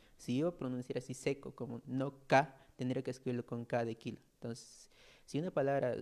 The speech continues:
pareciera que suena así un poco como C,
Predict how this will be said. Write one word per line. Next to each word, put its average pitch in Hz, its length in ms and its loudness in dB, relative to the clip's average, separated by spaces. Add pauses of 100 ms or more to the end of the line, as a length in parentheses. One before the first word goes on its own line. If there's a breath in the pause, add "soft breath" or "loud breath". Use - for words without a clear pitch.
(160)
pareciera 147 380 0
que 147 120 -2
suena 143 340 -4
así 131 180 -8
un 135 100 -4
poco 131 180 -12
como 123 260 -6
C, 139 760 0